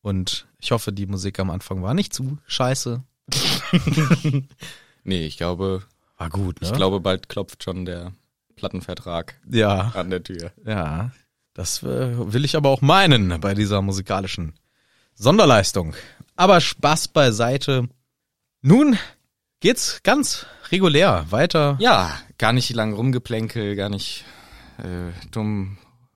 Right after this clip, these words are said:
Speaker 2: das thematisieren, dass Weihnachten ist,
Speaker 1: <laughs>
Speaker 2: gerade für die Leute, die's genau an Weihnachten hören.
Speaker 1: Ja, oder gerade die, die an Weihnachten keine Zeit haben und das halt erst einen
Speaker 2: Vielleicht
Speaker 1: Tag danach hören oder
Speaker 2: nee,
Speaker 1: zwei.
Speaker 2: Pech gehabt, leider.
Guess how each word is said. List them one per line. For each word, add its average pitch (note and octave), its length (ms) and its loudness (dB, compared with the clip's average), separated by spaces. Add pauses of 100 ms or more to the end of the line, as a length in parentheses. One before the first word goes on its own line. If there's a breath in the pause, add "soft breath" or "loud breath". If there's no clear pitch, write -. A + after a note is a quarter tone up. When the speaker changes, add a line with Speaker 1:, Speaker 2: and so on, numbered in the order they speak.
(140)
Speaker 2:
das - 160 -8
thematisieren, A2+ 680 2
dass G#2+ 180 -4
Weihnachten A2+ 480 0
ist, A2+ 160 -4
Speaker 1:
<laughs> E3 100 8
Speaker 2:
gerade A#2+ 240 2
für B2 160 -6
die A#2 160 -2
Leute, A#2+ 280 2
die's B2+ 180 -2
genau C3+ 460 6
an D3+ 160 2
Weihnachten C3+ 420 2
hören. G#2+ 280 -12 (160)
Speaker 1:
Ja, C3 160 8
oder B2+ 180 10
gerade C#3 320 4
die, C#3 160 0
die B2+ 160 2
an A#2 120 0
Weihnachten A#2 420 0
keine C3 260 -2
Zeit C3+ 260 -2
haben A#2 220 2
und G#2+ 100 -2
das G#2+ 180 -4
halt A2 140 -2
erst A#2 260 -4
einen C3+ 120 4
Speaker 2:
Vielleicht C3+ 160 6
Speaker 1:
Tag C3+ 160 0
danach C#3+ 300 2
hören C#3 120 4
oder D3 160 0
Speaker 2:
nee, D3+ 140 2
Speaker 1:
zwei. G#2 160 0
Speaker 2:
Pech B2+ 100 -2
gehabt, F2+ 300 -8
leider. F2+ 340 -10